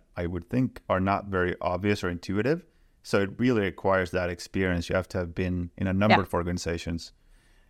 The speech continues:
Speaker 1: and seen the same thing and, and been like, "Oh, there's a pattern." I wanna go back to the hard decisions 'cause I feel like that's something that's really important. I'll put two things, two things out there for you.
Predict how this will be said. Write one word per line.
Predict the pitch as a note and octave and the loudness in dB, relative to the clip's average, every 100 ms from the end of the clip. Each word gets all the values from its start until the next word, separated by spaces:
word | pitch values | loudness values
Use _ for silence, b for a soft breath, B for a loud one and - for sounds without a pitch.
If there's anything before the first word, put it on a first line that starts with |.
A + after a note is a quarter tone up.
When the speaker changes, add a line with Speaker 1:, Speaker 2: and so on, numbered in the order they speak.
| - | -8
Speaker 1:
and | - | -2
seen | B2 A#2 | 4 4
the | G#2+ | 6
same | G#2 F#2+ | 4 4
thing | G2+ G2 F2+ | 4 2 2
and, | E2 D#2+ | 0 -2
and | F2+ | -2
been | F2+ | -2
like, | E2+ - | -2 -2
"Oh, | A2 | -2
there's | F2+ F2 | -2 -2
a | - | -6
pattern." | E2+ E2 - _ | -8 -8 -12 _
I | A2+ | 2
wanna | B2+ | 4
go | C3+ | 4
back | A#2+ A2 - | 4 2 0
to | G2+ | -2
the | F#2+ | 0
hard | G2 G2+ F#2+ F#2 - - | 4 4 2 -2 -16 -10
decisions | F#2 G2 F2+ E2+ - | -4 -2 0 -2 -2
'cause | F2+ | -2
I | |
feel | F2+ F#2+ | 0 2
like | F#2 | 2
that's | - F2+ - | 0 -2 -2
something | F2+ E2 | -2 -2
that's | F2+ E2+ - | -2 -4 0
really | A2 | 2
important. | G2 E2+ E2+ E2+ E2 | 2 0 -4 -2 0
I'll | G2+ | 0
put | - G#2 - - | 2 0 0 -10
two | - A#2 | -2 -2
things, | A2 G2 F2+ - - | 0 -2 -2 -8 -4
two | A2 | -2
things | G#2 F2 | 0 0
out | F#2 E2+ | 0 0
there | D#2+ | -2
for | - E2 | -2 -4
you. | D#2+ | -4